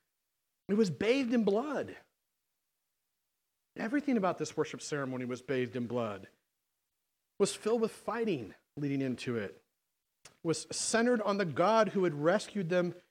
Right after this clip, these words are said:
miraculously. See, the, the setting of the valley of Shechem between Mount Gerizim and Mount Ebal, that, it's very important. I, I referenced this a little bit ago. You got an ugly mountain and a beautiful mountain.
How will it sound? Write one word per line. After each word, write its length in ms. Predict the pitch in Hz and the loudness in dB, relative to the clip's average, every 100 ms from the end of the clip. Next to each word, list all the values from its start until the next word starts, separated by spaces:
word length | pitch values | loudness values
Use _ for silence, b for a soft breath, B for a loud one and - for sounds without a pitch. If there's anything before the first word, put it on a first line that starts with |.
| _ - | _ -2
miraculously. 1040 | 151 165 233 - 156 120 - - 95 - _ _ _ _ _ _ _ | 2 2 0 -2 -2 -2 -4 -10 -12 -14 _ _ _ _ _ _ _
See, 60 | 220 | -2
the, 120 | 214 | 2
the 120 | 202 | 2
setting 460 | - - 254 294 254 | 2 4 4 4 4
of 80 | 208 | 2
the 80 | |
valley 420 | 175 196 214 226 196 | 4 4 4 4 4
of 160 | 170 - - | 2 -2 -16
Shechem 560 | - - 165 - 98 95 | -8 -4 -4 -4 -8 -8
between 380 | 107 - 151 147 | -12 -6 -4 -2
Mount 340 | 147 147 143 131 | -2 -2 -4 0
Gerizim 540 | 151 190 190 226 233 - _ _ _ _ _ - | 2 4 2 -2 -4 -10 _ _ _ _ _ -4
and 160 | 156 | 0
Mount 240 | 156 151 143 - | 2 2 0 -4
Ebal, 440 | 143 123 110 110 | -2 0 -2 -4
that, 120 | 160 156 | -8 -6
it's 160 | 151 | -6
very 340 | 135 131 165 147 | -4 2 4 4
important. 540 | 127 - 120 107 120 | 0 -2 -4 -4 -6
I, 180 | 127 139 | -6 -6
I 20 | |
referenced 460 | 135 139 147 147 131 | -4 -2 -2 -4 -6
this 120 | 123 | -4
a 40 | |
little 100 | 147 | -4
bit 120 | 135 143 | -2 -2
ago. 160 | 123 | -2
You 100 | 120 | -2
got 120 | 123 | -4
an 80 | 120 | -4
ugly 220 | 143 143 156 | -4 -4 -2
mountain 420 | 151 151 151 143 | -2 -2 -4 -4
and 100 | 139 | -6
a 20 | |
beautiful 380 | 131 131 131 160 | -6 -4 -4 -4
mountain. 420 | 147 156 156 170 | -2 -2 -2 -8